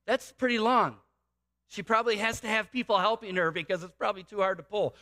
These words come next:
What is she, in her nineties now? I mean, my goodness sakes, wow. But not only is God's robe the length of the temple, but it fills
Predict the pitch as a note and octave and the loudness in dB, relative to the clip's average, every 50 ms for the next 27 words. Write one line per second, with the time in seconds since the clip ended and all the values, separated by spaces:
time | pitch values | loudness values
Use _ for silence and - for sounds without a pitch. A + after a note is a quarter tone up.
0 | - - - - D4+ C#4+ - - G#3 E3+ D#3 D3+ D3+ D3+ D3+ E3+ F#3 A3 C#4 D4+ | -20 -6 -2 0 0 0 0 -2 -2 0 0 0 0 2 4 2 2 2 0 -4
1 | D#4 D#4 D4+ A#3+ B3+ C#4+ D4 D4 D4 D4 C4 G3+ G3 F#3+ F#3 F#3+ F#3+ F#3+ F3+ A#3 | -4 -4 -4 0 4 4 6 6 6 4 4 2 0 0 0 0 0 0 0 -2
2 | A3+ A3 G3+ - - A#3+ A3 F3 B2+ A2 - - _ F3 F#3 F3 D3 B2+ A2 - | -2 -2 -6 -4 -2 0 0 0 -2 -4 -12 -8 _ 0 2 2 2 0 -4 -8
3 | _ _ _ _ _ _ _ _ _ _ _ _ _ _ _ _ _ _ _ _ | _ _ _ _ _ _ _ _ _ _ _ _ _ _ _ _ _ _ _ _
4 | _ _ _ _ _ _ _ _ _ _ C#3 G#3 G#3+ - - G3+ G#3 A#3+ C4+ C4 | _ _ _ _ _ _ _ _ _ _ 0 2 2 2 0 0 2 2 2 4
5 | C4+ C#4 C4+ - B3+ C4 C4 B3 A#3 A3+ G#3+ - - G3 D#3 D3 - - A3+ G3+ | 2 0 0 0 0 0 0 0 0 -2 -4 -4 -6 -8 -8 -8 -8 -6 -4 -4
6 | F#3 F3+ F#3 D#3+ C#3+ - - - F3 E3 G#3+ G#3 F#3+ E3 C#3 C3+ C3+ C3 A#2 _ | -2 -4 -4 -6 -8 -16 -20 -12 -6 -2 -2 0 0 0 -2 -4 -8 -12 -20 _
7 | _ _ _ _ _ _ _ _ _ _ _ _ _ _ _ - G3+ F#3 E3+ F#3 | _ _ _ _ _ _ _ _ _ _ _ _ _ _ _ -2 -2 -2 -2 -2
8 | A3 A3+ A#3 B3 A#3+ _ - - - - - _ _ - A3 F3 - E3+ D#3+ - | -2 -2 -2 -2 -6 _ -20 -20 -20 -20 -20 _ _ -2 -2 -2 -2 -8 -10 -6
9 | F#3+ F3+ D#3 - - D3 A#2+ - _ _ - _ _ _ D3 G#3 G3+ F3+ G3+ G#3 | -4 -4 -4 -4 -6 -10 -10 -10 _ _ -20 _ _ _ 0 0 0 0 0 -4
10 | G3+ - _ _ _ _ _ - A3+ G3 E3 C#3 - _ - - - - - | -6 -10 _ _ _ _ _ -4 -2 -2 -2 -4 -8 _ -20 -20 -20 -20 -20